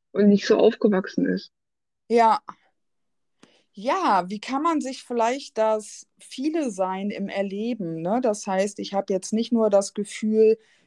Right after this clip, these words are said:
Speaker 2: ich bin, weiß ich nicht, nehme ich jetzt mal irgendeinen Namen, der nix mit unserem System zu tun hat, auch aus Sicherheitsgründen.
Speaker 1: Ja.
Speaker 2: Äh, jemand sagt, ich bin Tina, hat Tina-Gedanken und dann war's das, so denk ich mir.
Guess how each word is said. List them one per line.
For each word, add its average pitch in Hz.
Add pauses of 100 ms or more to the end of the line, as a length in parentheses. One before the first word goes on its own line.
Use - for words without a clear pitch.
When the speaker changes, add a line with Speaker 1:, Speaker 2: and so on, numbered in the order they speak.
(160)
Speaker 2:
ich 208
bin, 208 (460)
weiß 202
ich 247
nicht, 180
nehme 202
ich 220
jetzt 202
mal 202
irgendeinen 233
Namen, 214
der 185
nix 208
mit 220
unserem 208
System 208
zu 202
tun 175
hat, 196
auch 165
aus 170
Sicherheitsgründen. 185 (300)
Speaker 1:
Ja. 226
Speaker 2:
Äh, 220 (240)
jemand 262
sagt, 226
ich 214
bin 185
Tina, 277
hat 190
Tina-Gedanken 254
und 240
dann 233
war's 175
das, 143
so 147
denk 147
ich 156
mir. 147